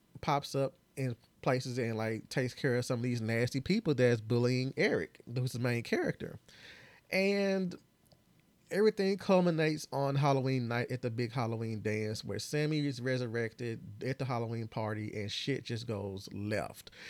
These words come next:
And I'm gonna leave it at that. But one of the reasons why I wanted to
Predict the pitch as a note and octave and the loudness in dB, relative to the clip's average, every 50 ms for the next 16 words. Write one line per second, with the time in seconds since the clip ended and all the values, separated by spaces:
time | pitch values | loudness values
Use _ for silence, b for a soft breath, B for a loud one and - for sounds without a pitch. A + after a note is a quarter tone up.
0 | B B B B - D#3+ - A3 - G4+ E4 C4 A#3 A3 G#3+ G3+ F#3 F3 E3+ E3 | B B B B 0 2 2 2 2 2 4 4 6 6 6 6 6 6 6 6
1 | - - D#3 D3 A#2+ F#2 - - - B B B B B B B B - - G#3 | 6 6 4 6 6 4 2 -4 -10 B B B B B B B B 6 8 8
2 | D3+ F3+ G#3 A3 A#3 A3 G3 G3+ G3 F#3+ F3 F3+ F3 D#3+ D3+ D#3+ D#3 D#3 D3+ - | 8 6 4 4 4 4 4 4 2 2 4 2 2 2 4 4 6 6 6 4
3 | C#3+ D3 C#3+ C#3 C#3+ D3 D3 C#3+ C3+ - C#3+ C3+ B2+ | 4 4 2 2 2 0 0 0 0 0 0 0 0